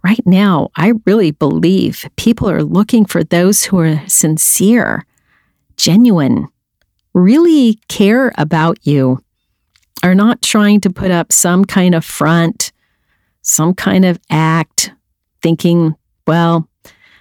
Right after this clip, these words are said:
this is how I'm supposed to be, this is what I'm supposed to do."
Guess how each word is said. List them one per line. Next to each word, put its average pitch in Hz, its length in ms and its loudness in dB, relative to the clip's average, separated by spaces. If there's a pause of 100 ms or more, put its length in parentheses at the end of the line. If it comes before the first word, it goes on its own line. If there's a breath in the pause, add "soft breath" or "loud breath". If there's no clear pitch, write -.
this 170 200 0
is 185 160 0
how 165 220 0
I'm 175 120 2
supposed - 420 -2
to 175 80 2
be, 165 420 2
this 160 260 -2
is 180 200 0
what 165 160 0
I'm 165 160 0
supposed - 460 -2
to 190 80 -6
do." 147 560 0